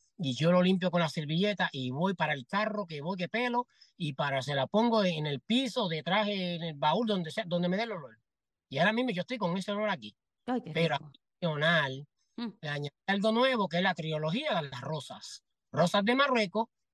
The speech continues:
Speaker 1: rosas de Bulgaria, rosas de Turquía. Una mezcla de las tres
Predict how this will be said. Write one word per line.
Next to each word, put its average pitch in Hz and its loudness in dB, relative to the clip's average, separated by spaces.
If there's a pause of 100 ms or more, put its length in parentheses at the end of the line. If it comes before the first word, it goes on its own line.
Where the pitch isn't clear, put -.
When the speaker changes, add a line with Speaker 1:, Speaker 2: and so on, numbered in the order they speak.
(220)
Speaker 1:
rosas 160 -2
de 220 0
Bulgaria, 220 0 (380)
rosas 220 2
de 165 -2
Turquía. 131 -6 (440)
Una 196 4
mezcla 214 2
de 156 0
las 165 2
tres 277 0